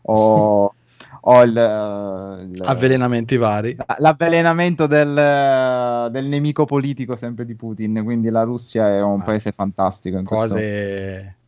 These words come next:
Speaker 1: Mm, mm, mm.
Speaker 2: quotidiane, diciamo,
Speaker 1: Esatto.
Speaker 2: nell'est.
Speaker 1: E poi consiglio, io già ce l'ho, ma consiglio su Switch, eh, c'è in edizione scontata a sedici euro Dead Cells con tutti i nuovi aggiornamenti, update, eh, e nuovi D L C.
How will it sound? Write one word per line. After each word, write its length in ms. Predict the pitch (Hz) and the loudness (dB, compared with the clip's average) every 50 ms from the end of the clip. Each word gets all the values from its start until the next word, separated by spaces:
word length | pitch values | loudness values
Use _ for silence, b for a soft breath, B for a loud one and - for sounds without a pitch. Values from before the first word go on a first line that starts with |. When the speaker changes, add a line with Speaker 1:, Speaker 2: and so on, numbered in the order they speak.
| _ - 123 | _ -10 -8
Speaker 1:
Mm, 20 | |
mm, 140 | 117 - - | -6 -4 -4
mm. 40 | 107 - | -4 -2
Speaker 2:
quotidiane, 720 | - 220 120 120 117 107 113 104 95 98 101 98 95 95 | -2 -2 -2 -2 -4 -4 -4 -4 -4 -6 -8 -10 -12 -14
diciamo, 380 | 92 92 - - 101 95 92 98 | -16 -16 -16 -14 -14 -10 -6 -6
Speaker 1:
Esatto. 100 | 101 101 | -6 -4
Speaker 2:
nell'est. 520 | 98 98 101 98 92 87 - - - - _ _ _ _ _ _ _ _ - | -4 -2 -2 -2 -2 -4 -8 -12 -20 -20 _ _ _ _ _ _ _ _ -2
Speaker 1:
E 140 | - 214 208 | 0 0 2
poi 220 | - 202 165 147 | 4 4 2 2
consiglio, 1500 | - 185 196 185 - - - 190 180 175 165 170 170 190 196 185 180 165 156 151 147 147 143 143 139 139 135 135 135 135 135 | 2 -2 -4 -4 -4 -8 -12 -10 -10 -8 -6 -2 0 2 2 4 4 4 4 4 4 4 4 4 4 4 2 2 0 0 0
io 300 | 131 139 139 131 123 - - | 0 0 0 0 -2 -4 -8
già 380 | - 120 120 120 113 135 135 | -10 -8 -8 -4 -2 -2 -2
ce 200 | - - - 139 | -2 -2 -2 0
l'ho, 180 | 127 123 123 123 | 2 2 2 2
ma 180 | 120 120 117 | 2 0 -2
consiglio 540 | 117 - 147 143 - - 131 127 131 151 147 | -2 -4 -6 -6 -6 -8 -10 -8 -6 -6 -6
su 260 | 135 - 120 120 123 | -6 -6 -8 -6 -6
Switch, 480 | 131 131 131 135 139 135 123 - - - | -6 -8 -6 -6 -4 -4 -6 -6 -4 -2
eh, 640 | 156 156 147 135 120 120 120 117 90 - - - - | 0 2 2 2 2 0 0 -2 -4 -4 -8 -10 -10
c'è 200 | - - 120 117 | -4 -2 0 2
in 160 | 113 113 113 | 2 2 2
edizione 480 | 117 117 113 113 - - - 135 127 123 | 2 0 0 -2 -4 -4 -2 0 0 0
scontata 500 | - - - 127 123 113 127 113 104 110 | -2 -2 -2 -2 0 2 2 2 2 0
a 40 | 110 | -2
sedici 420 | - - 135 131 139 143 - - 127 | -4 -4 -6 -6 -6 -6 -2 0 2
euro 320 | 120 117 120 127 127 123 | 4 4 4 4 2 2
Dead 160 | 113 120 110 - | 2 2 0 0
Cells 480 | - - 151 131 127 127 - - - - | -2 0 2 4 4 4 2 -2 -4 -2
con 180 | - 139 135 123 | 0 0 0 -2
tutti 320 | - 104 - - 117 110 | -4 -8 -8 -4 0 2
i 60 | 107 | 2
nuovi 420 | 107 107 104 104 104 104 104 101 101 | 4 2 2 2 0 0 0 2 2
aggiornamenti, 800 | 101 104 98 - 104 - 101 98 98 98 98 101 101 - 101 | 2 0 0 -2 -2 0 0 0 2 2 0 0 0 2 2
update, 1000 | 98 98 - - 104 104 104 104 101 101 95 - - 120 113 110 104 101 101 98 | 2 2 0 0 2 2 4 4 4 2 0 -2 0 2 2 4 4 4 4 4
eh, 160 | 98 98 - | 2 0 -2
e 120 | - 104 104 | -2 0 0
nuovi 260 | 101 104 98 95 95 | 2 2 2 0 0
D 60 | 87 | 0
L 100 | 90 90 | 0 -2
C. 300 | 87 - - - 90 - | -2 -4 -6 -8 -8 -8